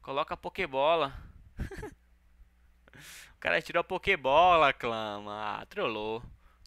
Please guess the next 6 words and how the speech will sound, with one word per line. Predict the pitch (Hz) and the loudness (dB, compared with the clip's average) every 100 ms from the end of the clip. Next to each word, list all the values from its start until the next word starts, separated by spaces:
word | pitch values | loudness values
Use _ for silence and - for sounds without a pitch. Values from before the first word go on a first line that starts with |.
| - | -6
Trollou. | - 240 180 135 127 127 143 - - - _ _ _ _ _ _ _ _ _ _ _ _ _ _ _ _ _ _ - - - - - - - - _ _ _ _ - - - _ _ _ _ - - - - _ _ _ _ _ - | 2 2 2 -4 -8 -8 -12 -18 -20 -20 _ _ _ _ _ _ _ _ _ _ _ _ _ _ _ _ _ _ -20 -18 -16 -16 -14 -16 -20 -20 _ _ _ _ -20 -20 -20 _ _ _ _ -20 -20 -18 -20 _ _ _ _ _ -16
Trollou, | - 196 156 131 135 | -4 0 0 0 -4
cara. | - 117 | -4 -4
Trollou, | - 175 135 117 | -4 -6 -4 -4
trollou, | 147 135 120 | -6 -6 -6
trollou. | 120 107 | -8 -12